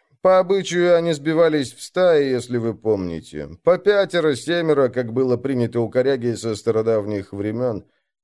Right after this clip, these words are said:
Я знал, что они едят, где гадят и какими кругами ходят в прилеске,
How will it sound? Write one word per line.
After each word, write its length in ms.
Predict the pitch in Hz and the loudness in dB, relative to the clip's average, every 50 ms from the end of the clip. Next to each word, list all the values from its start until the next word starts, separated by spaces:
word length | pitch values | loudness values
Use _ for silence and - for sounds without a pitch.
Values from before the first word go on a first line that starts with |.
| _ - | _ -4
Я 200 | - - - 196 | -2 0 0 0
знал, 440 | 180 165 185 208 208 202 185 156 120 | 0 -2 -2 0 2 2 2 2 0
что 260 | - - - 170 165 | -4 -2 2 4 4
они 220 | 156 143 135 131 127 | 4 4 2 0 0
едят, 880 | 117 110 120 120 110 98 120 135 143 143 143 135 131 123 - - - | 0 0 -2 -2 -2 0 2 4 4 4 4 4 2 0 -2 -4 -10
где 320 | 98 104 113 113 151 160 139 | -10 -8 -6 -2 -2 -2 -2
гадят 480 | 113 110 135 143 147 139 120 120 120 | 0 2 2 2 2 2 0 -4 -6
и 40 | 117 | -4
какими 380 | - 120 117 117 127 131 123 117 | -4 -4 -4 -2 -2 -2 -2 -2
кругами 540 | 120 - 120 117 113 110 127 127 120 117 | -2 -2 -4 -4 0 2 2 2 2 0
ходят 360 | 107 - 113 123 117 120 113 98 | -4 -2 -2 -2 -2 -2 -6 -8
в 80 | - | -6
прилеске, 720 | - 131 147 151 151 160 156 139 117 - - - 76 73 | -6 -4 -4 -2 -2 -2 -2 -2 -2 -4 -12 -16 -18 -18